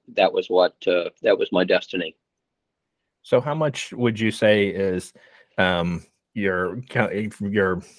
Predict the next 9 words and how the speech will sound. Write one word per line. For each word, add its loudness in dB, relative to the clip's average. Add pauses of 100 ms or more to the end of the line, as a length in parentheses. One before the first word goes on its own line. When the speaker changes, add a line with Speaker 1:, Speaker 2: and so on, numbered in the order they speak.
(540)
Speaker 2:
artistic 0
endeavors -2
come 0
from 0
your, 0 (460)
uh, -4
being 2
formally 6
trained, 0